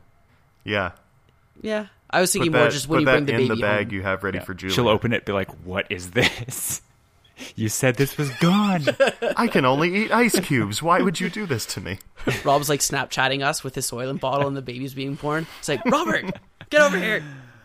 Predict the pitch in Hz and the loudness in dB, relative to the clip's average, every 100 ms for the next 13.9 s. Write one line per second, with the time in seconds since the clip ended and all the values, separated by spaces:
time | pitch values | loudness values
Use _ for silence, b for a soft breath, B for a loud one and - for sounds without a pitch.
0 | B B B B - 143 214 120 117 143 | B B B B -6 -4 -4 0 0 0
1 | 147 151 151 - 147 151 156 147 143 151 | 0 0 0 -4 -8 -8 -8 -6 -6 -6
2 | 151 95 87 - - - _ _ _ _ | -2 0 -2 -4 -10 -18 _ _ _ _
3 | _ - 101 - - _ _ _ 101 98 | _ -16 -16 -16 -20 _ _ _ -8 -6
4 | 98 95 - - - - _ _ _ _ | -8 -8 -8 -10 -14 -20 _ _ _ _
5 | _ _ - 120 135 - 101 113 123 - | _ _ 0 2 2 2 2 2 0 -2
6 | 123 127 123 120 123 127 131 143 - 107 | -2 -2 -4 -6 -4 -4 -4 -8 -12 -10
7 | 107 104 - 107 104 104 104 107 104 90 | -8 -8 -6 -6 -6 -4 -2 -2 -4 -4
8 | 90 - - 85 90 90 92 98 90 87 | -8 -8 -8 -6 -6 -6 -8 -10 -10 -8
9 | 85 82 78 - 82 - 120 87 95 - | -8 -8 -8 -8 -8 -4 -2 -2 -6 -6
10 | 107 104 - 117 120 123 - 104 107 95 | -4 -4 -4 -4 -6 -10 -12 -10 -10 -10
11 | 107 123 139 _ _ _ - 127 147 B | -12 -12 -18 _ _ _ -20 -20 -20 B
12 | B B B B _ _ - 117 - _ | B B B B _ _ -6 -6 -8 _
13 | - - - 117 _ _ - 127 | -16 -12 -10 -12 _ _ -6 -4